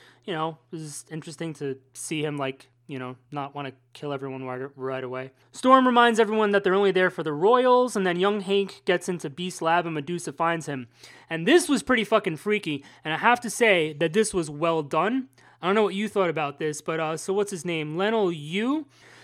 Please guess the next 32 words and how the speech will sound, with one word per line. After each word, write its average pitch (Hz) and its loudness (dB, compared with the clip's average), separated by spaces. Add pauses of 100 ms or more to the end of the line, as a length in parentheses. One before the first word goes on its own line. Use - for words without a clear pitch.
(220)
So 196 6
Leinil 269 4
Yu 269 6
has 214 0
been, 208 0
uh, 170 0
doing 185 0
art 196 0
on 180 0
I 165 0
V 165 -2
X. 185 0
Not 190 -2
that 185 4
it's 143 -10
even 147 -6
gotten 156 -2
very 135 -4
far, 139 -4 (400)
but, 156 2 (240)
you 277 4
know, 320 8
I 285 2
think 302 0
his 277 2
artwork 240 4
is 220 0
okay, 233 2
but 202 4
I 185 4
really 180 0
liked, 180 0